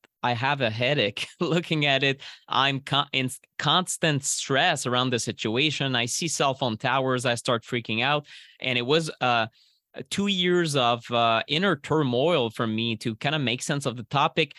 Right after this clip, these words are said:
and then become calm again. You know, you kinda freak out and then eventually you master the topic and you say, "Okay, well, what can I do about the towers?" Right? So, uh,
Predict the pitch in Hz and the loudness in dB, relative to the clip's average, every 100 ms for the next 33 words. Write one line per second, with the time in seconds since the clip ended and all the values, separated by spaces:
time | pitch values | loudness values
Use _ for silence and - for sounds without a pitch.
0 | - - 131 165 202 135 156 151 165 139 | -10 -4 0 2 0 0 0 2 0 0
1 | 143 139 131 107 117 98 98 107 127 131 | 2 4 4 0 0 -2 -2 -6 -2 0
2 | 135 139 139 135 135 117 - _ - 180 | 2 0 0 0 0 0 -4 _ -2 0
3 | - 180 170 170 - 131 127 131 131 131 | 2 2 2 0 -2 -4 0 0 0 0
4 | 127 117 135 151 156 139 131 120 - - | -2 0 -2 -2 -2 0 0 -2 -8 -10
5 | 127 123 120 120 135 139 147 127 - 131 | -2 0 2 2 0 0 -2 -2 -2 0
6 | 131 127 123 120 127 120 120 104 117 117 | 0 0 -2 0 0 0 0 0 0 0
7 | 117 123 - 147 110 120 110 107 95 - | 0 -4 -2 -2 -2 -2 -2 -2 -4 -4
8 | 127 131 110 101 117 117 117 - 113 110 | -2 0 0 -2 0 0 0 0 2 0
9 | - - - 110 110 107 107 | -4 -20 -6 0 2 2 2